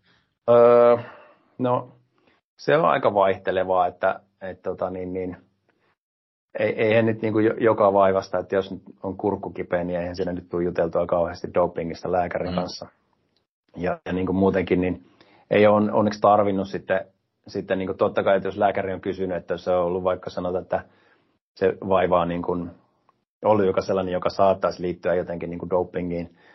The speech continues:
Speaker 1: niin sehän nyt on tyhmää niinku lääkärille sanoa, että juu, et en ole mitään ottanut. Tää on niinku maailman tyhmintä, koska siinä tapauksessa sä käytät joko yksityisesti, niinku yksityisellä lääkärillä käytät omia rahoja, tai sitten vielä,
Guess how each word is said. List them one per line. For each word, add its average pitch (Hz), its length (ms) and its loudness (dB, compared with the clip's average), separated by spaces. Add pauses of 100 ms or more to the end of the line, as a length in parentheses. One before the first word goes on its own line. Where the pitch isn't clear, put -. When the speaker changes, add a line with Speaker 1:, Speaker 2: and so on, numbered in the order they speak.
(180)
Speaker 1:
niin - 280 -8 (160)
sehän 92 260 0
nyt 92 140 -4
on 87 100 -4
tyhmää 92 320 2
niinku 87 200 -2
lääkärille 82 420 0
sanoa, 87 280 -6
että 80 140 -10
juu, 90 140 -4
et 80 120 -6
en 80 160 -6
ole 82 100 -4
mitään 85 280 -2
ottanut. - 340 -6 (680)
Tää 87 100 0
on 85 100 -4
niinku 85 300 -10 (240)
maailman 87 240 -4
tyhmintä, 90 340 0
koska 87 240 -4
siinä 92 260 2
tapauksessa 90 680 0 (540)
sä - 120 -18
käytät 101 280 2
joko 95 180 4
yksityisesti, 98 920 -2 (160)
niinku 101 180 0
yksityisellä 95 560 2
lääkärillä 90 380 0
käytät 90 280 -2
omia 90 280 0
rahoja, 90 420 0 (140)
tai 87 160 0
sitten 87 300 -6
vielä, 90 240 0